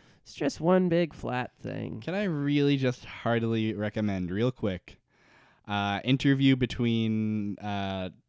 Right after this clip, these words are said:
Speaker 2: Kyrie Irving and fellow N B A player J J, I forget if it's J J Redick or
Speaker 1: Uh-huh.
Speaker 2: J J Barea.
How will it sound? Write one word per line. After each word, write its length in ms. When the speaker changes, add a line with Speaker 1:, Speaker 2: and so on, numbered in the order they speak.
Speaker 2:
Kyrie 460
Irving 480
and 540
fellow 260
N 160
B 100
A 100
player 420
J 280
J, 800
I 60
forget 220
if 100
it's 120
J 180
J 180
Redick 460
or 60
Speaker 1:
Uh-huh. 160
Speaker 2:
J 60
J 160
Barea. 540